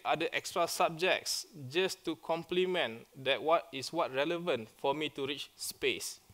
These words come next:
So that is when I first started to build my own chemical powered rocket.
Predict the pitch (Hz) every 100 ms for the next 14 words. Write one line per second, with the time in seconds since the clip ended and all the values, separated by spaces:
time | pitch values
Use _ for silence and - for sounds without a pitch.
0 | _ _ _ _ _ _ _ _ _ _
1 | - - - _ _ _ - - 220 226
2 | 220 214 165 190 170 - 185 226 202 175
3 | - 214 208 - 185 214 175 175 151 185
4 | 170 165 160 - 185 190 180 180 - _
5 | _ _ _ _ _ _ _ _ _ -
6 | 175 180 180 180 170 165 160 151 - 139